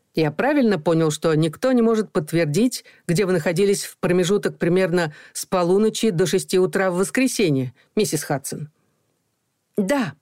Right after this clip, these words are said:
призналась Индра. «Как я уже говорила, Том куда-то уезжал по делам. Так ведь, дорогой?» Тот кивнул. Пол заметил, что при этом у него слегка раздулись ноздри.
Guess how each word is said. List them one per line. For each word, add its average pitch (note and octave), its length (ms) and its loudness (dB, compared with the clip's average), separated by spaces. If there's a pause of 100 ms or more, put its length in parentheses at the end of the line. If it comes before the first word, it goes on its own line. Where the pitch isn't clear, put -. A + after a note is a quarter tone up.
(140)
призналась C#3+ 560 -2
Индра. D3 400 -2 (420)
«Как D#3+ 220 -4
я E3 100 2
уже D3+ 200 0
говорила, E3 520 0 (420)
Том G3+ 240 2
куда-то F#3 360 0
уезжал F3 340 2
по D#3+ 100 -6
делам. F3+ 500 0 (340)
Так D3+ 240 -2
ведь, B3 140 2
дорогой?» A#3 500 0 (1040)
Тот A3 180 0
кивнул. D3+ 520 0 (840)
Пол D3 160 2
заметил, D#3 420 0
что D#3 320 -2 (120)
при D#3 160 2
этом E3 240 0
у D#3+ 40 2
него D#3 200 2
слегка D#3 480 -4 (160)
раздулись D#3 500 0
ноздри. C#3+ 500 -2